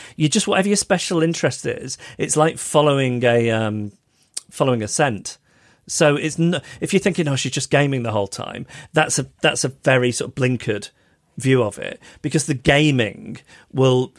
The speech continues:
take her to all the places that she wants to go, and it's far better to allow her to follow her own curiosity than it is to try and, again, like, squash her into being something that she isn't.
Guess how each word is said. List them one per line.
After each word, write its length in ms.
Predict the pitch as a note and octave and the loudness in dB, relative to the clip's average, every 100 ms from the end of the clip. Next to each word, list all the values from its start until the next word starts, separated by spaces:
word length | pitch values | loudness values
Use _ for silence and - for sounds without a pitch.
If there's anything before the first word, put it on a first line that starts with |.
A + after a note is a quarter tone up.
| - | -4
take 260 | D3 B2+ | 0 0
her 40 | C3 | 0
to 100 | - | -2
all 80 | A#2+ | -2
the 80 | B2 | 0
places 400 | - A#2 - A#2+ | 2 2 0 -4
that 140 | A2+ | -4
she 120 | - | -4
wants 220 | A#2+ A2 - | -4 -4 -4
to 60 | |
go, 160 | - B2+ | -2 -2
and 80 | A2 | -4
it's 100 | - | -4
far 280 | - D3+ | 0 0
better 640 | C3 C3+ C3+ - A2 G2+ A2 - - - | 2 0 -2 -4 -12 -12 -14 -18 -20 -14
to 180 | - C3+ | -2 2
allow 380 | B2+ B2 B2+ A#2+ | 4 4 4 4
her 440 | A2+ A#2+ A#2+ A2+ G#2+ - - _ | 4 6 6 4 0 -8 -20 _
to 120 | - C3 | -4 -4
follow 460 | - - B2 A#2 | -2 0 2 4
her 160 | A#2 A#2 | 4 4
own 140 | A2+ | 0
curiosity 960 | G#2+ B2 A2 A2 A#2 A2+ - - - A2+ - - _ | 0 0 2 2 0 -4 -6 -8 -10 -12 -20 -20 _
than 240 | - A#2+ A#2 | -2 2 2
it 100 | - | 0
is 180 | A#2+ - | -2 -4
to 60 | |
try 260 | - B2 A2+ | -4 -2 0
and, 120 | A2+ | 0
again, 360 | A#2 D3+ B2+ A2+ - - | 0 2 0 -2 -8 -8
like, 180 | C#3+ - | -4 -2
squash 460 | - - C3+ B2+ | -2 0 0 2
her 100 | C3 | 2
into 200 | A#2 A2 | 0 -2
being 440 | A#2+ A#2+ A#2 A2+ G#2+ - - _ _ - | -2 0 0 -2 -4 -10 -20 _ _ -8
something 600 | - - - A2+ G#2+ G#2 - _ _ _ _ - | -2 -2 0 -2 0 -4 -12 _ _ _ _ -2
that 200 | B2+ - | -2 0
she 200 | - A#2+ | 0 2
isn't. 520 | A2+ G#2+ G#2+ - - | 2 -2 -10 -12 -14